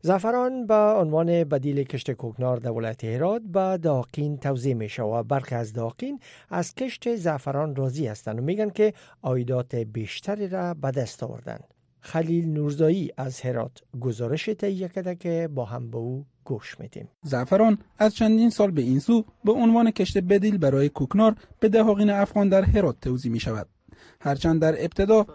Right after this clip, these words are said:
Speaker 2: کشت زعفران طرفداران چندانی نداشت، اما اکنون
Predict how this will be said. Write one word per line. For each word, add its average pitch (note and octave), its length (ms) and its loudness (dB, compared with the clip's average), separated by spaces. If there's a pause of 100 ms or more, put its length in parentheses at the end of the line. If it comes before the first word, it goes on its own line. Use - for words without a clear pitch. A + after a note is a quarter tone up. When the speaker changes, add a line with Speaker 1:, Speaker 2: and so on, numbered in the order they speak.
(120)
Speaker 2:
کشت A3+ 260 2
زعفران G3+ 460 4
طرفداران D3+ 580 0
چندانی D#3 500 2
نداشت، G#3 400 4 (380)
اما G#3+ 240 6
اکنون A3 400 4